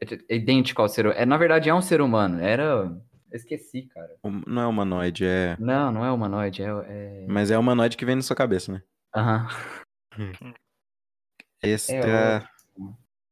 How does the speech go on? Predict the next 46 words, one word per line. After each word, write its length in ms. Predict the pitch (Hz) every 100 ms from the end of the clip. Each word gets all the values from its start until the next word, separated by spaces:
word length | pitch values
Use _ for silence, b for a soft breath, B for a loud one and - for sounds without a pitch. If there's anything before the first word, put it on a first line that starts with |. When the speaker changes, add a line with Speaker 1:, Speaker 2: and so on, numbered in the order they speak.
| _ _ _ _ _
Speaker 2:
Não 100 | 135
sei. 420 | 143 151 156 131 - b b _ _
Mas 180 | 170 196
Speaker 1:
Era 60 | 208
Speaker 2:
também 200 | 202 214
Speaker 1:
assim. 100 | 226
Speaker 2:
tem 80 |
a 80 | 214
questão 360 | 208 202 - 185
do, 680 | 180 185 180 151 117 92 107 - _ _ _ _ _ _ _ - _ _ _ -
sei 140 | 160
lá, 240 | 160 113 95
tipo, 800 | - - 113 107 104 98 82 - 78 -
pode 260 | 104 113 113
ser 160 | - 120
que 100 | 127
existam 400 | 110 123 - 127
E 60 |
Tês, 280 | 120 120 127
mas 220 | 135 131
que 80 | -
sejam 540 | 123 123 123 123 110 110 B B _ -
exatamente 500 | 107 113 120 117 127
iguais, 500 | 113 110 110 - - _ 107
iguais 300 | 101 110 107
a 80 |
nós 240 | 107 101 101
fisicamente 640 | 113 98 113 101 98 98
falando, 460 | - 107 98 151 151
sabe? 280 | 113 107 95
Com, 300 | 101 92 90 - _
Speaker 3:
Sim. 120 | -
Speaker 2:
salvo, 440 | 95 92 92 87 - b b _ _
salvo, 220 | 107 101 95
sei 140 | 113
lá, 120 | 98
a 40 | 87
pessoa 280 | 92 - 92
vai 140 | 92
lá 80 | 92
e 20 |
pinta 200 | - 92
o 40 | -
cabelo 240 | 95 92
de 80 | 90
rosa. 420 | 87 95 104 90